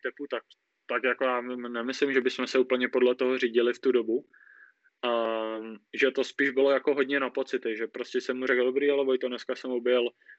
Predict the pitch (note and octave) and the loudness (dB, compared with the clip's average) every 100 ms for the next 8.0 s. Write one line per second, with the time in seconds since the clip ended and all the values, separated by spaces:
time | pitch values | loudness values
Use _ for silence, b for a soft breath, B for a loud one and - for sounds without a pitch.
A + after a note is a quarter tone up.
0 | _ - A#2+ - A#2 A#2 A#2 - A#2 - | _ -4 -4 0 -2 0 -4 -6 -10 -6
1 | A#2+ B2+ B2+ B2+ B2 B2+ B2 - A#2+ A2 | -2 2 0 0 -2 2 2 2 0 2
2 | A2+ - B2+ B2+ - B B B - B2 | -2 0 0 0 -4 B B B -6 -2
3 | A#2+ A#2 A#2 A#2+ B2 - B2+ B2 A2+ A2 | 0 0 -2 -4 -6 -4 -2 -2 -2 -4
4 | A#2+ C3 B2+ C#3 C3+ A#2 A#2 - B2+ B2 | -2 -2 -4 -6 -6 -6 -4 -4 -2 -2
5 | A2 A2 B2+ C3+ - B B B - A#2+ | -2 -2 -2 -4 -6 B B B -6 -2
6 | A#2+ - B2 - B2+ C3 A#2 A2+ B2 B2+ | -2 -2 -6 -4 -2 0 0 -2 -4 -2
7 | C3+ C3+ C3+ B2+ C3 B2+ B2+ B2 B2 C#3 | 0 0 -2 -2 0 0 0 -4 -4 -4